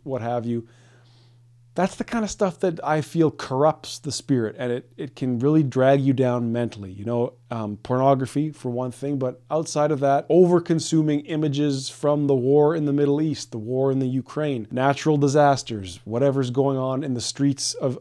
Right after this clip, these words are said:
of your hometown. You know, it's sure you wanna be informed, but be aware that those horrible images and those, those horrible stories, you consume them.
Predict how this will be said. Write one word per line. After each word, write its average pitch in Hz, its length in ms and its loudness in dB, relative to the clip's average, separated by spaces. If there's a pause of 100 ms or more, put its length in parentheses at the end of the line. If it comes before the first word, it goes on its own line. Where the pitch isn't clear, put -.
of 127 180 -4
your 147 300 2
hometown. 110 560 -4 (400)
You 147 100 -2
know, 147 140 4
it's - 320 -6 (300)
sure 156 260 2
you 156 100 6
wanna 147 200 2
be 135 140 2
informed, 127 640 -4
but 110 220 -10 (340)
be 151 160 4
aware 143 460 6
that 123 280 -2 (920)
those 165 200 4
horrible 180 420 2
images 151 420 -2
and 127 140 -4
those, 123 300 -4
those 113 260 -6
horrible 147 420 2
stories, 127 600 0
you 135 120 -6
consume 175 640 4
them. 104 260 -4